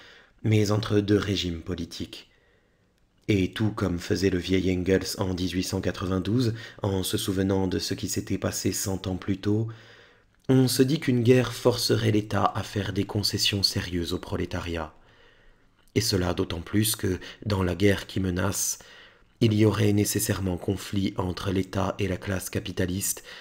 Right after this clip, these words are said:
et sans doute des mesures de socialisation poussées assez loin. Qui sait si la guerre ne porterait pas ainsi automatiquement les représentants du prolétariat au pouvoir ?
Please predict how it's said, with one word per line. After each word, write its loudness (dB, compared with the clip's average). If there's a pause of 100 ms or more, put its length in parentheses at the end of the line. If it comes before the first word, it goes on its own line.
(320)
et 6
sans 4
doute 0
des 0
mesures 0
de -4
socialisation 0
poussées -6
assez -4
loin. -6 (2500)
Qui -4
sait 4
si 0
la 4
guerre 4
ne 2
porterait -2
pas -2
ainsi 0
automatiquement 0
les 6
représentants 0
du 4
prolétariat 4
au 4
pouvoir ? -2